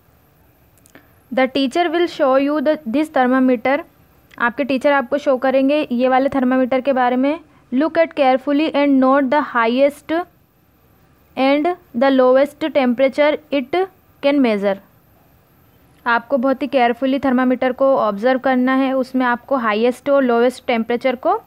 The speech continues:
देखना है। The range of the laboratory thermometer generally from minus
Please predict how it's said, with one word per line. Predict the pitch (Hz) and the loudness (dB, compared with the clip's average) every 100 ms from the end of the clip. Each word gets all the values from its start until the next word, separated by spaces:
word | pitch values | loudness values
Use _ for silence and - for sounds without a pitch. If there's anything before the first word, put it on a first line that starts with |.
| _ - - - | _ -20 -18 -4
देखना | 233 240 - 214 | 2 2 0 -4
है। | 196 196 - - - | -4 -6 -14 -18 -2
The | 254 254 | 0 2
range | 254 302 359 349 | 4 2 0 0
of | 277 | 2
the | 311 | 2
laboratory | 294 247 233 285 277 294 302 | 4 4 4 4 2 0 -2
thermometer | 285 247 262 254 285 269 | 0 2 2 2 2 2
generally | 262 247 254 277 277 | 2 2 2 0 -2
from | 269 269 240 | 0 2 2
minus | 226 233 285 | 2 2 0